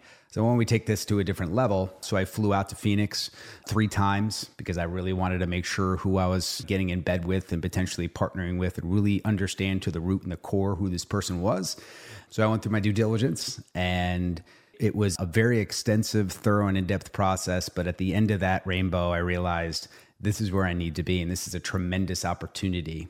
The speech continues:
which we can get into why that is, 'cause I see every different type of syndication, deal, asset class, investor avatar, hundreds of them. And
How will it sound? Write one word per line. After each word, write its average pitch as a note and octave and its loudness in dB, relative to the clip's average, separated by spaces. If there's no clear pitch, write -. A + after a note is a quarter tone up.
which F#2 -2
we G#2+ -2
can F#2+ -2
get F2+ -2
into F#2 -2
why F2 0
that A2 4
is, A#2 0
'cause G#2 -2
I A2+ 2
see A#2+ -2
every G#2+ 2
different F#2+ 0
type F#2 0
of E2+ -2
syndication, F2+ 0
deal, F#2+ 2
asset F#2 -2
class, F2 0
investor F2 -2
avatar, E2+ 0
hundreds G#2 2
of - -8
them. C#2+ -10
And G2 2